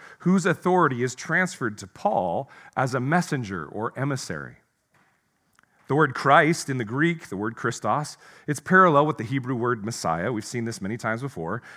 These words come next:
And this is the anointed king who has formed an inaugurated kingdom of heaven here on earth. And so Paul is appealing using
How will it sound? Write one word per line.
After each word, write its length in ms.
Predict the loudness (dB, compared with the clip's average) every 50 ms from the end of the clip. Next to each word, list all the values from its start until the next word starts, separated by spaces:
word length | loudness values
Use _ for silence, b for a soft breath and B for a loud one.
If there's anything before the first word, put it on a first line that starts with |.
| B B
And 140 | -2 2 2
this 140 | 2 2 2
is 100 | 0 0
the 140 | 2 2
anointed 520 | 2 4 2 2 2 0 0 -2 -4 -4 -4
king 320 | -4 -4 -2 -2 -2 -2
who 100 | -2 -2 -4
has 140 | -4 -4
formed 360 | -6 -2 0 0 0 0 0 -2
an 80 | -4
inaugurated 760 | -2 0 2 2 2 2 0 0 -2 0 0 0 -2 -6 -6
kingdom 440 | -6 -4 -2 -2 -2 -2 -4 -4 -6
of 80 | -6
heaven 320 | -4 -4 -4 -4 -4 -6 -8
here 240 | -8 -8 -8 -6 -6
on 140 | -6 -6
earth. 340 | -6 -10 -10 -12 -18 _ _ _ _ _ _ _ _ _ _ _ _ _ _ _ _ _ _ _ _ _ _ _ _ _ -6
And 80 | 0
so 80 | 0 2
Paul 220 | 4 6 6 6
is 100 | 6 4
appealing 600 | 2 -2 -4 -4 -2 0 0 2 0 0 -2 -2 -2
using 480 | -2 -2 -2 -2 -2 -4 -6 -6 -8